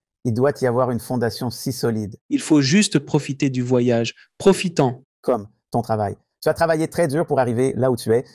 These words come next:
Speaker 1: et tu n'es pas quelqu'un qui, et moi non plus, qui balance des trucs au hasard. Il y a un sens derrière ça. Il y a une énergie derrière ça.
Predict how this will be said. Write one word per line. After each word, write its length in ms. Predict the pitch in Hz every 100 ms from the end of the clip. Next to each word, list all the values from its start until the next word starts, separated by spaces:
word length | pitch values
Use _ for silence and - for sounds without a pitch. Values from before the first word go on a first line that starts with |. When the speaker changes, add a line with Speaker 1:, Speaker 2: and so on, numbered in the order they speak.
| _
Speaker 1:
et 100 | -
tu 100 | 123
n'es 100 | 123
pas 120 | 113 131
quelqu'un 300 | 143 120 113
qui, 200 | 117 101 _ _
et 100 | 123
moi 140 | 120 151
non 100 | 135
plus, 240 | 107 98 - _
qui 100 | 127
balance 440 | 123 123 127 127 117 104
des 120 | 117
trucs 240 | - 120 -
au 140 | 117
hasard. 380 | 107 98 95 95 _ _ _
Il 120 | 131 120
y 60 |
a 80 | 120
un 140 | 120 110
sens 420 | 123 123 117 - _ -
derrière 320 | 110 107 104
ça. 240 | - 98 101 _
Il 100 | 123
y 80 | 120
a 60 | 123
une 140 | 123
énergie 500 | 131 127 110 104 101 - -
derrière 300 | 117 113 107
ça. 260 | - 98